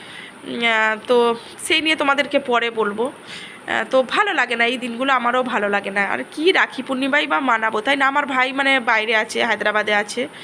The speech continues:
আহ, তো সেই হিসাবে যাই না বাপের বাড়িতে, এই সময় ভাই আসেও না কোনো দিন, আহ, ভাই ফোটার সময় আসে। আহ, তো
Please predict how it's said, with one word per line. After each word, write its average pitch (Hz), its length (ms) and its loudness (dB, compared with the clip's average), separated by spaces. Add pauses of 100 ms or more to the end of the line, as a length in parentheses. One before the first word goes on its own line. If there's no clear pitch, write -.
(380)
আহ, 254 300 2
তো 269 360 4
সেই 269 280 2
হিসাবে 269 420 2 (520)
যাই 262 260 2
না 254 160 2
বাপের 240 260 0
বাড়িতে, 233 240 2
এই 247 100 2
সময় 277 220 0
ভাই 247 240 2
আসেও 233 360 2
না 254 120 2
কোনো 226 200 -4
দিন, 220 240 -6 (440)
আহ, 214 440 0 (420)
ভাই 262 240 2
ফোটার 277 220 2
সময় 240 340 0
আসে। 214 340 -2 (520)
আহ, 202 420 0
তো 226 280 2